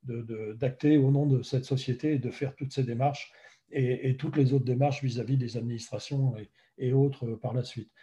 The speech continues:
La deuxième chose qui est très, qui est assez compliquée, on en a un peu parlé, euh, c'est les démarches, euh,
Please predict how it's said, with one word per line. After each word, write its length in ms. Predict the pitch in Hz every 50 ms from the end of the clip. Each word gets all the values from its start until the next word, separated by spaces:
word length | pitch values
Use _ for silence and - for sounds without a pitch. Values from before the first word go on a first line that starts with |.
| - - _ _ -
La 80 | 139
deuxième 340 | 131 135 160 156 175 175 156
chose 300 | 135 - 196 190 185 190
qui 180 | - - 143 139
est 140 | 139 131
très, 320 | 135 - 156 156 160 147 135
qui 80 | -
est 40 | 156
assez 280 | 147 151 139 - 180 175
compliquée, 600 | - 170 160 135 - 160 135 - 170 170 160 139 - - - _ _
on 100 | - 131 135
en 120 | 135 139
a 40 | 147
un 100 | 147 143
peu 140 | 135 147 135
parlé, 440 | 139 143 135 147 151 165 170 135 - _ _ _ _ _ -
euh, 240 | 135 139 135 131 135 131
c'est 460 | 131 - - 147 147 143 143 143 139
les 160 | 135 151 143
démarches, 560 | 131 147 143 147 156 160 147 135 - - -
euh, 320 | 147 143 135 135 135 135